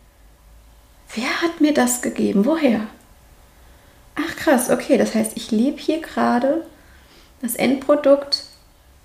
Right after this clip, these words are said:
der Einordmaschine, wo diese Frau oder dieser Mann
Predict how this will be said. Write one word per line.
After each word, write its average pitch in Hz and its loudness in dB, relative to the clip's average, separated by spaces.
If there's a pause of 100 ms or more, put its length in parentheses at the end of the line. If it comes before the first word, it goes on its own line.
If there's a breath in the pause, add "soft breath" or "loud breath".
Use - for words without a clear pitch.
(140)
der - -2
Einordmaschine, 233 0
wo 202 -4
diese 320 0
Frau 269 -2
oder 196 -8
dieser 214 -8
Mann 302 0